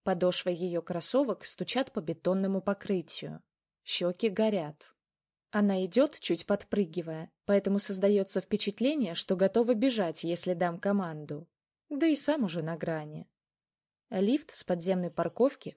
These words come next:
уносит нас на этаж. Я бы начал прямо в лифте, но тут камеры. Не хочу смущать Ульяну. И чтобы какой-нибудь местный охранник стал свидетелем наших горячих поцелуев, тоже не хочу.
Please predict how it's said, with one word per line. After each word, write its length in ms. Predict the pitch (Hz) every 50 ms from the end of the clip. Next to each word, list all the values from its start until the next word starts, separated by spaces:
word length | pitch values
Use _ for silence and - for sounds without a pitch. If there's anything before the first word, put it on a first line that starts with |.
| _ -
уносит 500 | 185 190 185 214 269 - - 277 - -
нас 260 | 165 160 156 - -
на 160 | 175 170 175
этаж. 500 | 170 - - 160 156 156 - - - - _ _ _ _ _ _ _ _ _ _ _
Я 160 | 185 214 233
бы 100 | 220 277
начал 300 | 269 285 277 - 277 269
прямо 320 | 269 294 285 269 269 294
в 60 | 302 262
лифте, 520 | 247 214 170 - - - - - - - - _ _ _ _ _ _ _ _
но 220 | - 180 180 175 170
тут 240 | - 202 202 -
камеры. 580 | - - 254 214 185 175 170 165 156 156 151 175 - _ _ _ _ _ _
Не 140 | 262 285 294
хочу 320 | 294 320 320 - - 185
смущать 540 | 175 - 170 170 165 - - 175 170 - -
Ульяну. 560 | 190 180 165 180 170 160 160 156 151 156 151 - _ _ _ _ _ _ _
И 80 | _ 190
чтобы 300 | - - 208 180 175 180
какой-нибудь 560 | - 190 - 190 185 190 190 170 180 - -
местный 340 | 190 185 185 - - 180 175
охранник 460 | 180 - - 247 302 320 233 185 -
стал 240 | - - - 180 180
свидетелем 600 | 175 - - 185 165 190 247 269 - 220 180 170
наших 360 | 170 170 175 - - 175 165
горячих 420 | 180 185 180 175 175 - 175 - _
поцелуев, 560 | 185 180 - - 196 202 277 311 220 160 - _ _
тоже 280 | - 262 226 180 160 165
не 140 | 156 156 151
хочу. 480 | - 170 165 - - - 151 151 147